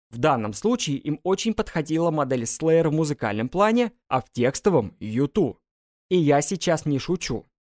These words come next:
Макс Кавалера рассказывал, что он переводил тексты Бона времён альбома «War», и он поражался таланту ирландца. Он хотел писать так же яростно и проникновенно, заставить людей посмотреть, какие ужасы происходят вокруг.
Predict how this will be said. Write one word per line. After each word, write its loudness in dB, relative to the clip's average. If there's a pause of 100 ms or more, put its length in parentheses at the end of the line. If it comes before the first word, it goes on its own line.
(280)
Макс 0
Кавалера 2
рассказывал, 0
что -4
он 2
переводил 0
тексты -2
Бона 2
времён 0
альбома 0
«War», 4 (180)
и -4
он 4
поражался 0
таланту -2
ирландца. 0 (480)
Он 0
хотел 0
писать -2
так -2
же -6
яростно -2
и -4
проникновенно, -2 (300)
заставить 0
людей 0
посмотреть, -4
какие -4
ужасы -2
происходят -4
вокруг. -6